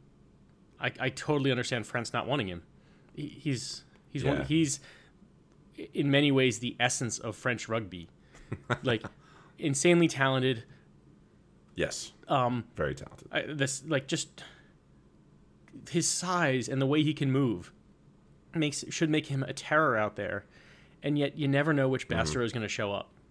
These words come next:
Speaker 2: Yeah. The one that's
Speaker 1: And, and
Speaker 2: gonna
Speaker 1: even
Speaker 2: be a
Speaker 1: if he
Speaker 2: thug, or the one
Speaker 1: right.
Speaker 2: that's gonna be, you know, uh, a, a monster.
Speaker 1: Right, or the one that's just gonna have his head up his ass, like, just disinterested
Speaker 2: Yeah, that,
Speaker 1: completely.
Speaker 2: that's
Speaker 1: Like,
Speaker 2: usually, that's
Speaker 1: like,
Speaker 2: usually not a
Speaker 1: there's
Speaker 2: good
Speaker 1: so
Speaker 2: one to
Speaker 1: many,
Speaker 2: be.
Speaker 1: there's so many different Bastareauds out there that, eh,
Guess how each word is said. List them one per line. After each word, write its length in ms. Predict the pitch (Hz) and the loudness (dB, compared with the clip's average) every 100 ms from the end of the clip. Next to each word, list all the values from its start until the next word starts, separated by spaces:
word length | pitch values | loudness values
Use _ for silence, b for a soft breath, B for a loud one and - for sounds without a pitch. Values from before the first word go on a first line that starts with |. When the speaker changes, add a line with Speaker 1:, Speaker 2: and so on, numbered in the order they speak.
| - 82 | -12 2
Speaker 2:
Yeah. 340 | 92 82 80 - - - b b b b - | 6 6 4 -2 -20 -20 b b b b -10
The 80 | |
one 180 | 80 76 | -4 -2
that's 200 | 73 135 | -2 -2
Speaker 1:
And, 140 | 151 151 | 0 0
and 80 | - | 2
Speaker 2:
gonna 140 | 160 | 2
Speaker 1:
even 160 | 185 180 | 6 4
Speaker 2:
be 40 | |
a 40 | |
Speaker 1:
if 60 | 147 | 4
he 60 | - | 2
Speaker 2:
thug, 360 | 98 104 107 | 6 8 8
or 80 | 92 | 4
the 80 | 85 | 4
one 80 | 85 | 2
Speaker 1:
right. 40 | |
Speaker 2:
that's 180 | 85 71 | 2 -2
gonna 240 | - 78 76 | -4 -2 -2
be, 140 | 80 78 76 | -2 -2 -2
you 160 | 71 73 | -4 -4
know, 260 | 71 71 69 | -2 -2 -4
uh, 420 | 71 71 69 - 69 - | -4 -2 -2 -4 -6 -6
a, 40 | |
a 40 | 73 | -4
monster. 460 | 73 69 - 71 - B B | -2 -2 -6 -8 -10 B B
Speaker 1:
Right, 240 | 147 107 - | 0 0 2
or 80 | 156 | 4
the 60 | |
one 100 | 151 | 4
that's 100 | 143 | 4
just 160 | 139 139 | 0 0
gonna 240 | 156 135 131 - | 2 2 0 -6
have 140 | 156 | -4
his 100 | 139 | -2
head 140 | 139 170 | -2 -2
up 80 | |
his 120 | 120 95 | -2 -6
ass, 300 | - - - | -8 -10 -6
like, 260 | 143 - | -6 -6
just 220 | - 143 - | -4 -4 -2
disinterested 640 | 143 147 143 131 - 76 - 78 | -2 0 -2 -4 -6 -10 -10 -2
Speaker 2:
Yeah, 160 | 78 | 0
that, 60 | 73 | 0
Speaker 1:
completely. 440 | 67 - - 95 | 0 2 2 2
Speaker 2:
that's 200 | 80 80 | 2 2
Speaker 1:
Like, 80 | - | 2
Speaker 2:
usually, 220 | 73 67 | -2 -6
that's 100 | - | -2
Speaker 1:
like, 160 | 156 147 | 0 0
Speaker 2:
usually 220 | 87 78 | -2 -2
not 40 | |
a 40 | - | 0
Speaker 1:
there's 140 | 156 | 0
Speaker 2:
good 80 | 139 | 2
Speaker 1:
so 80 | 165 | 2
Speaker 2:
one 80 | 180 | 4
to 60 | |
Speaker 1:
many, 120 | 160 151 | 4 2
Speaker 2:
be. 60 | 135 | -2
Speaker 1:
there's 140 | 131 | -6
so 140 | - 165 | -2 -2
many 120 | 147 | -2
different 320 | 139 135 120 | -4 -6 -2
Bastareauds 480 | 113 135 - 113 107 | 0 0 0 -2 0
out 200 | 117 123 | 0 -2
there 260 | 98 98 - B B B B B - | -6 -6 -8 B B B B B -4
that, 220 | 110 110 - - - - | -2 -2 -6 -20 -20 -20
eh, 60 | - | -20